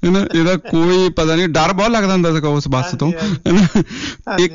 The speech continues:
Speaker 2: ਹਾਂਜੀ।
Speaker 1: ਇੱਕ ਵਾਰੀ ਪਤਾ ਕੀ ਹੋਇਆ, ਉਹ ਬੱਸ ਨਾ ਹੌਲੀ ਹੌ-, ਹੌਲੀ ਬਹੁਤ ਚੱਲਦੀ ਹੁੰਦੀ ਸੀ। ਅਹ, ਸਾਈਕਲ ਉਹ ਮਸੀਂ ਜਾਣ ਕੇ ਮੂਹਰੇ ਨਿਕਲਦੀ ਹੁੰਦੀ ਸੀ, ਅਸੀਂ ਸਾਈਕਲਾਂ ਤੇ ਜਾਂਦੇ ਹੁੰਦੇ ਸੀ ਨਾ। ਤੇ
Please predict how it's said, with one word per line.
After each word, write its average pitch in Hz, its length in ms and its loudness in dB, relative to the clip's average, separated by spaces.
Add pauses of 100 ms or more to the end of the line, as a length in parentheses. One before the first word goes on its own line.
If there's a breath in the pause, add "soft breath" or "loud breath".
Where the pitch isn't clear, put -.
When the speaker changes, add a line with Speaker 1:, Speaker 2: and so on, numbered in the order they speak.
Speaker 2:
ਹਾਂਜੀ। 151 240 -4
Speaker 1:
ਇੱਕ 175 180 -2
ਵਾਰੀ 208 200 2
ਪਤਾ 202 280 0
ਕੀ 185 180 2
ਹੋਇਆ, 139 200 2
ਉਹ 190 240 -2
ਬੱਸ 160 340 0
ਨਾ 214 140 0
ਹੌਲੀ 170 400 2
ਹੌ-, 170 220 -2 (180)
ਹੌਲੀ 170 220 4
ਬਹੁਤ 175 200 2
ਚੱਲਦੀ 135 240 0
ਹੁੰਦੀ 110 220 2
ਸੀ। 104 100 -2
ਅਹ, - 1120 -4 (460)
ਸਾਈਕਲ 180 400 2
ਉਹ 202 320 0
ਮਸੀਂ 214 420 4
ਜਾਣ 226 140 2
ਕੇ 208 80 0
ਮੂਹਰੇ 202 260 2
ਨਿਕਲਦੀ 170 360 -2
ਹੁੰਦੀ 156 160 0
ਸੀ, 139 60 2
ਅਸੀਂ 147 160 0
ਸਾਈਕਲਾਂ 151 400 0
ਤੇ 160 120 0
ਜਾਂਦੇ 151 240 2
ਹੁੰਦੇ 147 180 2
ਸੀ 160 120 0
ਨਾ। 185 100 0 (800 loud breath)
ਤੇ 220 160 2